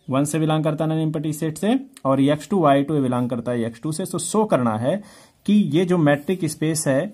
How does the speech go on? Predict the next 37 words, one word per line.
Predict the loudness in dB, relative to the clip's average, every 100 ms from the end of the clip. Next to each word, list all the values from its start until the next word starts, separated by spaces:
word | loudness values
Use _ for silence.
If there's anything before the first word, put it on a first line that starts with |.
| -2
एक्स | -2 -2 -6
वन | -2 -2
क्रॉस | -2 0 0 -4
एक्स | -10 -8
टू | -6
के |
लिए | -4 -2 -4 -6 -10
वैलिड | -6 -4 -6 -10
है। | -16 -20 -20 _ -8
तो |
क्या | -2 0
करेंगे, | 0 -2 0 -2 -4 -10
इसको | -6 0
नोट | 0 0
करेंगे, | 0 0 0 -4
क्योंकि | -4 -4 -2
ये | -2
स्थान | -2 -4 -2
नहीं, | 0
अगले | 0 -2
पेज | -4 -4
में | -4
हम | -2
इसको | -4 -4 -4 -4 -10 _
प्रूफ | -6 -4
करते | -4 -6 -6
हैं। | -6
Pause | 0 2 2 -2
the |
video, | -2 -2 -2
note | -2 -4
it | -6
down, | -6 -6
स्क्रीनशॉट | -8 -12 -12 -16 -16
ले | -18
लो। | -20 _ _ _ _ _ _ _ _ _ _ _ _ _ _ _ -20 _ _ _ _ _ _ _ _ _ _ -16
ओके, | -6 -2